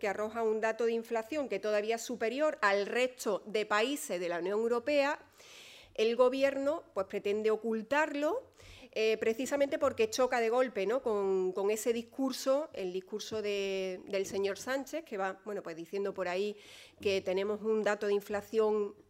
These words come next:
bueno, pues, mucho mejor que Francia, que Alemania, que Italia, y sobre todo porque choca de golpe con ese discurso triunfalista, ¿no?, de política,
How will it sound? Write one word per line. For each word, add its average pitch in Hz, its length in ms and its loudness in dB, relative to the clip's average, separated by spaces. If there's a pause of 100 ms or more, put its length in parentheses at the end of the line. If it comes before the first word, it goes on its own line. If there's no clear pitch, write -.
(200)
bueno, 220 240 -2
pues, 190 120 -2
mucho 208 240 -4
mejor 311 420 4
que 240 100 0
Francia, 285 760 0
que 214 80 -2
Alemania, 254 560 0
que 208 100 -8
Italia, 254 560 0 (800)
y 233 120 -4
sobre 226 300 6
todo 277 260 4
porque 285 280 2
choca 285 540 2
de 240 160 2
golpe 269 400 6
con 233 220 4
ese 240 500 2
discurso 247 480 -2
triunfalista, 240 680 -2
¿no?, 247 100 0
de 262 100 0
política, 220 840 -2